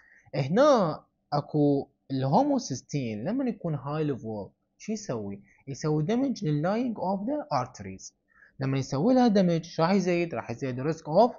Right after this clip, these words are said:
thrombus formation. وبحد ذاته نفس الهوموسيستين يزيد الريت اوف ثرومبوسيس. فبالتالي ايش حيسوي بالنهايه؟ حيسوي اوكلوجن للارتري، حيسوي مايوكارديال انفراكشن،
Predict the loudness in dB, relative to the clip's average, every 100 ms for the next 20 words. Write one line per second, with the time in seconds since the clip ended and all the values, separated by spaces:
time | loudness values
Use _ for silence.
0 | -14 _ _ -8 -4 -4 -2 -2 -2 -2
1 | -4 -8 -16 -18 _ _ -2 0 0 4
2 | 4 8 8 8 4 -2 -2 -4 -2 0
3 | 0 -2 -8 -6 -4 -2 -4 _ -2 0
4 | 2 2 2 2 0 0 0 0 0 -2
5 | -4 -4 -2 0 2 2 0 -2 -14 -18
6 | _ _ _ -6 -2 4 4 4 0 2
7 | 2 2 2 0 -2 -4 -6 -10 -10 -4
8 | -4 -2 0 2 2 0 0 -2 -4 -4
9 | -6 -8 _ _ -8 -4 -4 -2 -2 -2
10 | 0 0 0 -4 -4 -4 -4 -6 -10